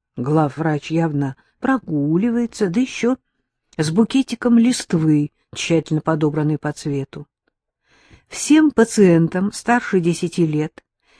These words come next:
Сильва Валентиновна говорила почему-то «вы». И сейчас она приветливо окликнула девочку. «Гуляете,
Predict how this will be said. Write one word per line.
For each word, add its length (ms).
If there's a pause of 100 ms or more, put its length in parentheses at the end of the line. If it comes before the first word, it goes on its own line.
(140)
Сильва 380
Валентиновна 720
говорила 460
почему-то 640
«вы». 380 (880)
И 80
сейчас 420
она 180
приветливо 600
окликнула 560
девочку. 600 (680)
«Гуляете, 840